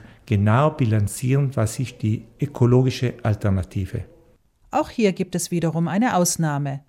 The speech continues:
Speaker 2: und zwar, wenn die gebrauchte Papiertüte für den Biomüll zum Einsatz kommt, für den man sonst eine neue Papiertüte verwenden würde. Auf keinen Fall darf hingegen ein plastifiziertes Papier, wie etwa die Verpackung für Wurstwaren, in die Recyclingtonnen.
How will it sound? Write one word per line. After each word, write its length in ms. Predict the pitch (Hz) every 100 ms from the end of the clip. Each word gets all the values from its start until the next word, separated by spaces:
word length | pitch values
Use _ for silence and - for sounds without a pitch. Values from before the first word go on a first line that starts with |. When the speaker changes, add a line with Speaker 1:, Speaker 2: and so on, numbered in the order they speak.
| _
Speaker 2:
und 180 | 165 160
zwar, 540 | - 160 175 226 240 -
wenn 160 | 214
die 60 | 220
gebrauchte 540 | 269 - 170 160 220
Papiertüte 840 | 220 247 190 175 165 - 180 214 214
für 160 | 240
den 180 | 240 226
Biomüll 520 | 254 269 185 160 151
zum 200 | - 165
Einsatz 560 | 160 165 160 156 139 -
kommt, 380 | 175 135 - - -
für 160 | - 190
den 160 | 165 160
man 160 | 147
sonst 340 | 143 147 143 -
eine 200 | 156 151
neue 320 | 196 226 170
Papiertüte 680 | 165 156 170 156 160 156 151
verwenden 580 | - 147 156 151 156 143
würde. 360 | 139 135 131 - _ _ _ _ -
Auf 260 | 147 -
keinen 380 | - 156 208 269
Fall 320 | - 214 208
darf 280 | 202 180 180
hingegen 400 | 196 175 180 180
ein 180 | 170 185
plastifiziertes 880 | 180 165 180 - 180 - 170 180 -
Papier, 520 | 208 208 202 190 156
wie 100 | 180
etwa 240 | - 175 185
die 80 |
Verpackung 480 | 185 180 180 175 185
für 240 | 160 175 151
Wurstwaren, 640 | 240 285 - 147 143 156
in 140 | 160
die 60 | 156
Recyclingtonnen. 1080 | 147 139 160 151 151 143 143 143 135 143